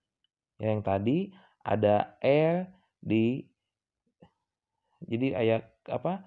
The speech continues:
Kada aya, ada air, ada air di sekeliling ignition lead untuk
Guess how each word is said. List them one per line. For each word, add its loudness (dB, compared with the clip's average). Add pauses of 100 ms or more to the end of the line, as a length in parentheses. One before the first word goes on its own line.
(360)
Kada 2 (560)
aya, -2 (1800)
ada 2
air, 0 (1800)
ada 0
air -2
di 0
sekeliling 2
ignition -4
lead -2
untuk -4